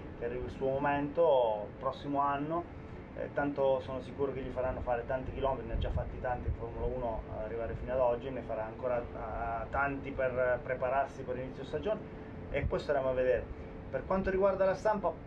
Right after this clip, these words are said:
purtroppo questa è la Formula uno, nel senso che, eh, io l'ho vissuta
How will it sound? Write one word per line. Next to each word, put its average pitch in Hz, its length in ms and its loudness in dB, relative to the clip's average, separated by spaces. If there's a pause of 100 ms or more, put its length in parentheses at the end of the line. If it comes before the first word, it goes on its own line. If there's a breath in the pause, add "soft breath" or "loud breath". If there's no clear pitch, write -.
(100)
purtroppo 165 680 2
questa 135 340 4
è - 40 2
la 127 60 -2
Formula 117 300 -6
uno, 104 380 -8
nel - 100 -8
senso 143 380 -4
che, 131 260 2 (340)
eh, 131 400 2 (640)
io 147 140 2
l'ho 131 200 4
vissuta 160 680 0